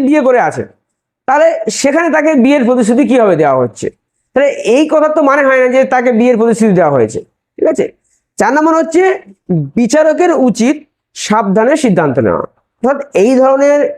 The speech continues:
কেসগুলো যখন নিম্ন আদালতে আসে,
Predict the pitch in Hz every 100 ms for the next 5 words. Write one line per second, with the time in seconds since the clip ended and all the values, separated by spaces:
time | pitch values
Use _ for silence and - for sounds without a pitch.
0 | _ _ - 226 233 214 254 220 202 208
1 | 247 349 - _ _ _ 180 220 233 214
2 | 190 185 180 190 156 160